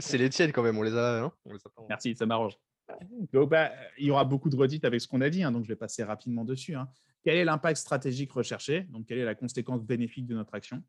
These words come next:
Speaker 2: C'est-à-dire, nous, on va faire un truc, il va en résulter quelque chose, les gens vont le trouver, ils vont l'utiliser, et donc il va en résulter quelque chose de bénéfique.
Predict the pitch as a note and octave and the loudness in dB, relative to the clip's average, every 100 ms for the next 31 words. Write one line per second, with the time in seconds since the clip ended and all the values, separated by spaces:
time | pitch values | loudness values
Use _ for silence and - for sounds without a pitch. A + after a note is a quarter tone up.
0 | _ - G2+ B2+ A2+ - A2 G#2+ - D#3+ | _ -12 -2 0 0 0 0 0 0 -2
1 | A2+ A#2 A2 A2+ A2+ B2+ A#2 A2 A#2+ A2 | -2 -2 0 0 0 -2 -4 -4 -6 -2
2 | C3+ E3 - A#2 A2+ C3 A#2 A2 - B2 | 0 -2 -4 -4 -2 -2 0 -2 -4 -6
3 | A#2+ C3+ A2+ G#2+ G#2 A2 A2 A2 C#3+ F#3 | -2 -2 0 -2 -4 -4 -4 -2 -4 -4
4 | - G#2 A2 A2 A2+ G#2 B2+ B2+ B2 C#3 | -12 -10 -10 -6 -4 0 0 0 -2 -4
5 | C3 G#2+ A2+ - A2+ A2+ A2 G#2+ - F3+ | -6 -6 -6 -4 -2 -2 0 -2 -4 -10